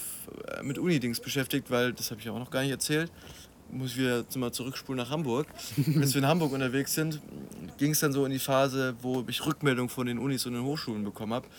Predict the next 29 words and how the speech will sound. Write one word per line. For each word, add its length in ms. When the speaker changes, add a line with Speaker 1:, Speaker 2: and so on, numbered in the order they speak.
Speaker 1:
Ähm, 520
ähm, 640
ich 120
hatte 180
mich 140
ja 160
in 100
Leipzig 540
beworben, 720
an 120
der 160
T-, 220
T 140
U 100
Darmstadt, 800
an 200
der 200
Hochschule 340
Darmstadt 400
und 80
in 160
Karlsruhe 640
an 180
der, 580
am 180
K 220
I 100
T. 340
Und, 720